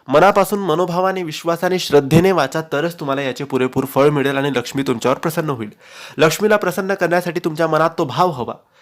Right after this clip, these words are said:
ते प्रेम हवं आणि तो विश्वास हवा. आणि मग आपण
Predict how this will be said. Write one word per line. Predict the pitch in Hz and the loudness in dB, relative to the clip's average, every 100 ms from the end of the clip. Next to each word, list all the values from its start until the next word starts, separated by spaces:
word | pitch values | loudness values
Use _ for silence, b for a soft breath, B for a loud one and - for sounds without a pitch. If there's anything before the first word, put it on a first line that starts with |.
| - | -4
ते | 170 | -2
प्रेम | 175 208 233 | 6 8 8
हवं | 185 185 | 6 4
आणि | 190 185 | 4 4
तो | 180 | 0
विश्वास | 160 - 190 190 - | -2 0 2 0 -2
हवा. | 113 - _ b b b b | -10 -12 _ b b b b
आणि | 127 | 0
मग | 131 151 - _ _ _ - | 2 2 0 _ _ _ -6
आपण | 139 135 | -4 -4